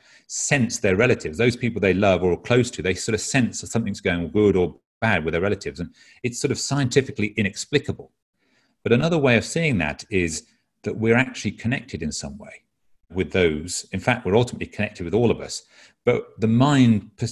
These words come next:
creates a perception that we are separate from each other. But if you can really understand deeply that we're not really separate, then it's not possible to be lonely, 'cause we are all connected, ultimately, in this sort of great web of life, if you will.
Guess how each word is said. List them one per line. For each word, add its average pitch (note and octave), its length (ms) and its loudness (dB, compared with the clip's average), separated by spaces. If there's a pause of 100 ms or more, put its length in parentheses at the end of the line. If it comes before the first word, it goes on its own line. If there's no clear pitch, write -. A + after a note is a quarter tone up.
(280)
creates - 280 0
a - 40 -8
perception - 600 -4
that F#2+ 180 -4
we G2 140 0
are G#2+ 200 2
separate F2 560 -6
from E2 200 -10
each - 120 -12
other. C#2+ 280 -6 (400)
But C#3+ 100 0
if E3+ 160 -4
you F3+ 60 -2
can B2+ 260 0
really D3 300 4
understand G#2 640 2
deeply D#2 440 -4
that F2+ 180 -8
we're G#2+ 100 -2
not B2+ 400 -4
really A#2+ 400 0
separate, - 560 -12 (360)
then G#2+ 100 -2
it's A#2 160 -4
not A2+ 300 0
possible G2 440 -2
to - 100 -12
be E2+ 300 -6
lonely, G#2+ 380 2
'cause F#2+ 180 -6
we G2 140 -2
are G2+ 240 -2
all E2+ 260 -4
connected, - 560 -10 (160)
ultimately, - 640 -4 (320)
in G2 120 -2
this - 120 0
sort G#2+ 140 0
of F#2+ 120 -2
great G2+ 320 0
web F#2 260 2
of E2 140 -2
life, G2+ 540 -4
if - 180 -12
you C#2+ 120 -12
will. - 280 -20